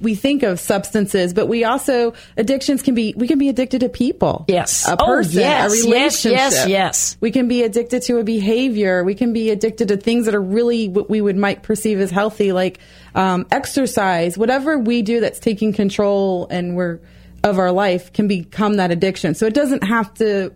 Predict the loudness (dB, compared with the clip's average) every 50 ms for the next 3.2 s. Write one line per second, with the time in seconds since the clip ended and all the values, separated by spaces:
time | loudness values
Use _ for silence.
0 | -4 -2 -2 0 0 0 0 0 2 2 2 2 2 2 2 0 0 0 0 0
1 | 0 0 0 0 0 0 0 0 0 0 0 -2 -2 0 0 0 2 0 -2 -4
2 | -4 -2 -2 -2 -2 -2 -4 -4 -4 -4 -4 -6 -6 -6 -8 -12 -6 -2 0 2
3 | 2 2 0 0